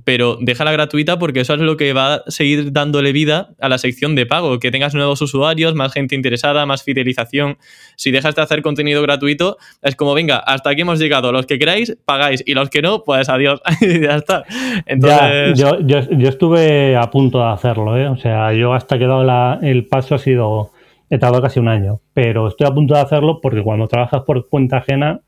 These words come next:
Speaker 2: te es imposible tenerla gratuita y aparte hacer una parte de membresía, es totalmente
Speaker 1: Sí.
Speaker 2: inviable. Entonces, por eso sí que lo,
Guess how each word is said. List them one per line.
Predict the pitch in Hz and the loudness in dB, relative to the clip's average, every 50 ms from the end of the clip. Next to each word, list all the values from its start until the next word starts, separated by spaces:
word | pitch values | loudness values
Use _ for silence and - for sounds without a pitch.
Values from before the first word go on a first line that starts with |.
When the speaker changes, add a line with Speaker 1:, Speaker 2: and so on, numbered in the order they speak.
| _ _ _ _ _ _ | _ _ _ _ _ _
Speaker 2:
te | - 131 | -2 0
es | 113 - | 0 0
imposible | 147 127 - 113 95 - - 135 123 110 98 | 0 0 -2 -4 -2 0 0 2 2 0 -2
tenerla | - 110 110 110 107 110 110 110 | -2 -2 -2 0 0 0 -2 0
gratuita | 104 107 113 113 - - 120 120 120 117 - 123 120 117 117 117 - _ _ _ _ _ | 0 0 -2 -2 -2 -2 0 0 0 -2 -2 -2 -2 -2 -2 -4 -6 _ _ _ _ _
y | - 139 | 0 0
aparte | 120 113 - 127 120 - - 127 | 2 2 2 0 0 0 0 -2
hacer | 110 - 131 123 113 | 0 0 0 0 2
una | 117 117 117 117 117 113 113 113 - | 2 2 2 2 2 0 0 -2 -2
parte | 117 113 107 - - 123 120 113 113 113 113 107 104 - _ _ _ _ - | -2 -4 -4 -4 -2 0 0 2 2 0 0 -2 -6 -10 _ _ _ _ -2
de | 123 123 120 117 113 113 113 113 113 113 | 0 2 2 2 2 2 0 0 2 2
membresía, | 117 120 117 113 110 110 101 - - 113 104 101 104 113 110 | 2 2 2 2 0 -2 -4 -4 -4 -4 -4 -2 -2 -4 -4
es | 104 - - _ _ _ _ _ _ _ _ _ _ | -4 -6 -10 _ _ _ _ _ _ _ _ _ _
totalmente | - - 98 123 120 123 127 123 123 | 0 2 2 2 4 2 4 4 4
Speaker 1:
Sí. | 120 | 4
Speaker 2:
inviable. | 117 117 113 113 117 117 110 104 104 120 - _ - | 4 4 2 2 2 2 0 -2 -4 -4 -8 _ -2
Entonces, | 147 135 117 110 131 117 113 104 - 135 131 123 107 | 0 0 2 0 0 0 0 0 0 0 0 0 -2
por | - _ - 131 113 | -2 _ -2 0 0
eso | 120 110 - 131 | 0 -2 -2 -4
sí | 131 - - 127 131 | -2 -2 -4 -4 -2
que | - 135 | 0 0
lo, | 127 127 123 123 127 127 120 - | 2 2 2 0 0 -2 -4 -6